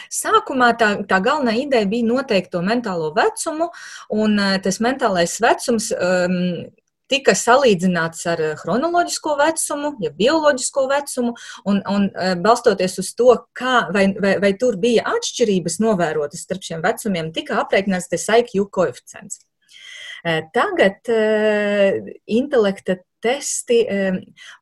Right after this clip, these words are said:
vairāk balstās, eh, uz to, cik, eh, vai cik labi, eh, konkrētajā kultūrvidē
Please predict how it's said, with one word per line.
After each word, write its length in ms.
vairāk 480
balstās, 800
eh, 220
uz 320
to, 340
cik, 380
eh, 300
vai 340
cik 300
labi, 580
eh, 400
konkrētajā 680
kultūrvidē 960